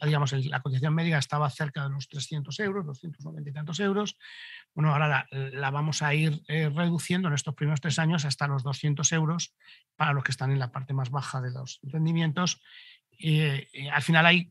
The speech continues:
quince tramos, eh, eh, distintos. Quizá lo podemos ver aquí, en este gráfico.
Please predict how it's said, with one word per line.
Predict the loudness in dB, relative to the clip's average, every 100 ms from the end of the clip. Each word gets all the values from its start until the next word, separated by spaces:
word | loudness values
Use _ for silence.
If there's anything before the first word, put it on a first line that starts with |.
| _
quince | 0 4 4 4
tramos, | 6 6 4 -2 -4 0
eh, | 2 2 -2 -4 -10 -12
eh, | -6 -6 -6
distintos. | -8 -4 -2 0 0 0 -6 -10 -14 _ _ _ _ _ _ _ _
Quizá | -4 4 8
lo | 8 6
podemos | 4 4 4 2 2
ver | 2 4
aquí, | 2 0 -2 -2
en | 0 2
este | 2 -2
gráfico. | -2 -2 -4 -8 -8